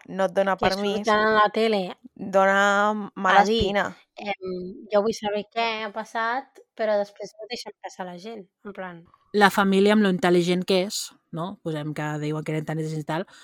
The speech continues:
Speaker 3: com no permets això? Vull dir, perquè al final això parla més malament de tu que, que bé, saps? Ja per, per aparences i per
Speaker 1: Però perquè
Speaker 3: no sé.
Speaker 1: saben que llavors tindrien proves. Perquè
Speaker 3: Clar,
Speaker 1: aquí està el
Speaker 3: però
Speaker 1: tema.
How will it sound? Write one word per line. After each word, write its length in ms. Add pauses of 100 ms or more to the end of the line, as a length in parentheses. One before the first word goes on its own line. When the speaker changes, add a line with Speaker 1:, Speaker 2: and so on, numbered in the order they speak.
(240)
Speaker 3:
com 420 (460)
no 160
permets 400
això? 500
Vull 140
dir, 160
perquè 200
al 100
final 400 (640)
això 240
parla 240
més 160
malament 360
de 120
tu 220
que, 340
que 120
bé, 220
saps? 380 (100)
Ja 160
per, 300 (120)
per 260
aparences 720
i 80
per 460 (400)
Speaker 1:
Però 240
perquè 280
Speaker 3:
no 60
sé. 80
Speaker 1:
saben 160
que 100
llavors 340
tindrien 380
proves. 480 (420)
Perquè 420
Speaker 3:
Clar, 180
Speaker 1:
aquí 100
està 80
el 80
Speaker 3:
però 60
Speaker 1:
tema. 260